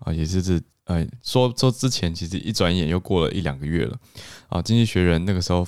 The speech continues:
说台湾是世界上最危险的地方嘛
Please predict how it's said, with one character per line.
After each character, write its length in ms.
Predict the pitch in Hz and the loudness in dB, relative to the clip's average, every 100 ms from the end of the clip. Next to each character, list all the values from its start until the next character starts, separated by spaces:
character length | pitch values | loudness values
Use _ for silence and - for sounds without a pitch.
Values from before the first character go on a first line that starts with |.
| - | -4
说 300 | - 92 92 | -2 2 2
台 240 | - 110 | 2 2
湾 240 | 113 113 117 | 4 2 0
是 180 | 120 | 0
世 200 | 104 120 | 2 2
界 180 | 104 107 | 2 2
上 160 | 104 98 | 2 0
最 160 | - | 2
危 180 | 95 82 | 4 4
险 180 | 80 80 | 2 0
的 80 | 67 | -4
地 180 | 87 78 | -4 -6
方 200 | - 71 | -6 -6
嘛 140 | 71 | -8